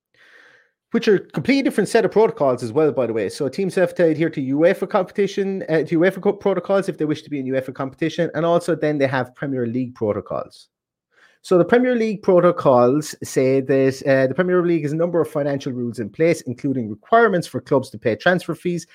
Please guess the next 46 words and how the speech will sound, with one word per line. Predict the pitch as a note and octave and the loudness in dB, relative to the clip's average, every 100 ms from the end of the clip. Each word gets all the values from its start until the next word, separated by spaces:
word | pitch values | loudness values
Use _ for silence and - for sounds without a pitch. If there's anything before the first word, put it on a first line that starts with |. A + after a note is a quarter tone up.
| _ | _
salaries, | - F#3 F3+ F3 - | 2 4 4 2 0
and | E3 F3+ D#3+ | 0 0 -2
tax | B2+ B2 - | -4 -4 -4
bills | B2+ A#2 - | -2 -2 -2
on | A2+ A2 A2 | -4 -4 -6
time. | - F#2+ D#2+ _ _ _ _ _ | -6 -6 -8 _ _ _ _ _
They | C3+ | 6
must | B2+ B2 | 6 4
also | D3 F#3 F#3+ | 4 4 2
submit | D#3+ C3+ A#2 | -2 0 0
accounts | - C#3+ C3 - | 0 -4 -4 -2
annually | C3+ D#3+ E3 E3 - | -2 0 0 0 -2
and | B2+ | -4
disclose | A#2+ B2 G#2+ | -4 -2 -2
payments | - D3 C#3+ C#3 | -2 -2 -2 -2
made | C3+ B2+ | -4 -4
to | - | -2
agents, | C3 C#3+ E3+ F3 - | 0 0 -2 -6 -6
and | C#3 | -6
you | C#3+ | -6
can | C3+ B2+ | -4 -4
read | C#3+ F3+ | -4 -4
these | D#3 B2+ | -4 -2
regulations | C3+ C3 B2+ B2 A#2+ A#2+ | -2 0 -2 -2 -6 -6
in | A2 | -8
full | - F3+ F3+ E3+ | 0 4 4 4
in | C3 | 0
the | G#2+ | -2
Premier | - D#3 | -2 0
League | C#3 B2 | 2 0
handbook, | B2 A#2 A2+ - | -2 -2 -2 -2
primarily | C3 C3 C#3+ C3+ | -4 2 2 2
section | A#2+ F#3+ F#3 A#2+ - | 0 -2 -2 -8 -4
E, | B2+ | -4
Club | B2 A#2+ A#2 - | -2 -2 -2 -2
Finances. | G#2+ G2+ F#2+ F#2+ - - _ _ - - _ _ _ _ _ _ _ _ | -6 -4 -6 -10 -16 -20 _ _ -20 -20 _ _ _ _ _ _ _ _
There | D3 | 4
are | C3+ | 6
three | F#3 | 6
hundred | C#3+ D#3+ D3+ | 6 6 4
and | C3 | 4
seventy-six | C#3+ B2+ A#2+ B2 | 2 2 -2 -4
pages | - D3 B2 A2+ | 0 2 4 0
in | A2+ | -2
the | G#2 | 0
handbook. | A#2+ A2 G2+ - | 0 0 -4 -6